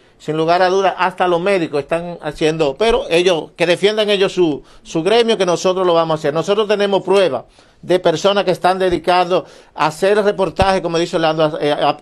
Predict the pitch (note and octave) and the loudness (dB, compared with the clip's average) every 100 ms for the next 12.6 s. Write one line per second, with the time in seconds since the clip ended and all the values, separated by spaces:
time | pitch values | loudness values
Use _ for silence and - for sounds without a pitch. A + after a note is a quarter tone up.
0 | - - _ E3+ A3 A#3 G#3 G#3 F#3 F3 | -12 -20 _ -4 -2 -2 0 0 0 -2
1 | D3+ - G3 C#3+ C3 - - - F3 F3+ | -4 -2 0 0 -4 -18 -10 -4 0 2
2 | F3+ E3 F#3 G#3 E3 C3 - _ _ - | 2 2 0 0 0 -2 -6 _ _ -6
3 | D3 E3 E3 D#3+ D#3 G3 G3+ F#3 F3+ D#3+ | -2 0 0 -2 0 0 0 -2 -2 -2
4 | F#3 G3+ F3+ F3+ F#3 F3+ G#3+ G#3 F3+ E3+ | -2 -2 -2 -2 0 0 0 0 0 -2
5 | F3 E3+ E3+ E3 D#3+ D#3+ E3 D#3 C#3+ C3+ | -2 -4 -2 -2 -2 -4 -4 -2 -2 -4
6 | A#2 C3+ C3 C#3 D#3+ B2+ - _ E3 E3 | -6 -6 -6 -4 -4 -6 -10 _ -6 0
7 | F3+ G3 F3+ D3+ C#3 C3+ - _ G#3 B3+ | 2 2 0 0 0 -4 -10 _ 0 0
8 | A#3+ G#3+ G3+ F#3+ G3+ D#3+ E3+ G3 G3 F#3+ | 0 -2 -4 -4 -6 -6 -4 -4 -4 -6
9 | F3+ E3 F3+ F3 D#3+ F#3 F3+ F#3 F3+ D#3+ | -6 -4 -4 -4 -4 -6 -6 -4 -2 -4
10 | - - _ - C#3+ C#3+ E3+ E3+ E3 D3 | -4 -14 _ -6 -4 -4 -4 -2 -2 -2
11 | C#3 C3+ - D#3 D#3+ F3 F3 G#3+ A3+ G#3 | -2 -4 -2 -4 -2 -2 0 0 -2 -2
12 | G3+ F#3 G#3+ E3 B2 | -2 -2 -2 -4 -8